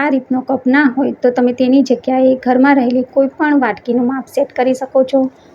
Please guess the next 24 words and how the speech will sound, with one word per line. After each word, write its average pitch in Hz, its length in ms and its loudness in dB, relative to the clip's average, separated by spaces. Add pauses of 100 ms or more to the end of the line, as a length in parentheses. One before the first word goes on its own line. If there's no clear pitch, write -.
(100)
અને 277 180 4
પછી 285 280 -2
બધી 269 340 0
જ 330 80 -16
સામગ્રી 262 500 0 (540)
એ - 20 4 (120)
જ 269 140 2
માપથી 262 440 -2
લેવાની 262 420 2
છે. 294 160 2 (540)
તો 285 100 2 (220)
આ 302 40 0 (120)
દૂધને 247 340 0
હવે 240 180 0
આપણે 262 240 -2 (200)
એક 240 200 -8
જાડા 233 380 -2
તળિયાવાળી 262 440 -2 (120)
કડાઈમાં 269 420 0 (140)
ઉમેરી 254 300 2
દઈશું 262 520 -4
અને 262 100 2 (140)
ગેસની 262 400 2
ફ્લેમને 254 300 0